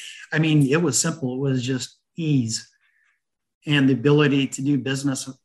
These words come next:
in a more simple way. A sofa needs, um, the fabric. It has legs. It has multiple cushions, styles of cushions,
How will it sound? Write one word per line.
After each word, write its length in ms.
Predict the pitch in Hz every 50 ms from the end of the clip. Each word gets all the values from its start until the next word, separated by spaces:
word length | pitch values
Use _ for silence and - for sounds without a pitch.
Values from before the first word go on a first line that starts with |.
| _
in 100 | - 147
a 80 | 135 127
more 240 | 131 139 139 139 135
simple 380 | - - 156 139 - 156 135 135
way. 340 | 139 143 147 143 139 131 - - _ _ _ _ _ _ -
A 60 | -
sofa 420 | - - 175 170 175 175 175 185
needs, 580 | 156 156 156 151 151 147 139 127 - - - _ _ _ _ _ _ _ _ -
um, 380 | 151 139 135 127 120 120 117 117 _ _ _ _ _ _ _ _ _ _ _ _ _ _ _ _ _ _ _ _ _ _ -
the 120 | 165 156
fabric. 540 | 147 - 180 160 156 151 143 165 160 156 -
It 100 | 147 135
has 240 | 143 160 151 151 135
legs. 400 | 135 143 147 143 143 139 131 131
It 120 | 143 135
has 200 | 135 151 143 127
multiple 520 | 127 139 151 160 165 165 160 147 160 156 147
cushions, 520 | - - 170 151 147 - 165 151 147 -
styles 380 | - - 151 147 151 147 143 127
of 100 | 135 -
cushions, 540 | - 156 143 - - 147 139 139 135 -